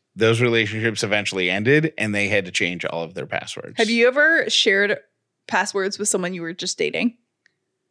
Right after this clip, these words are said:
Speaker 1: Um,
Speaker 2: I feel like you wouldn't do that.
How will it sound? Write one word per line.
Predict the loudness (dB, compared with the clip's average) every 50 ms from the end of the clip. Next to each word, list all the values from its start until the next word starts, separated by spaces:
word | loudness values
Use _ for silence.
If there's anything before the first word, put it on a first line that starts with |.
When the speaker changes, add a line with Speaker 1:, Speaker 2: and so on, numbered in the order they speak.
| -20 -20 -20 _ -20 -20 -20 _ -20 -12 _ 0
Speaker 1:
Um, | 2 4
Speaker 2:
I | 4 4 4 4 4 4 4 6 4 4
feel | 4 4
like | 4 2 2
you | -2 -4
wouldn't | -4 -4 -6 -10 -12
do | -12 -8
that. | -6 -6 -6 -6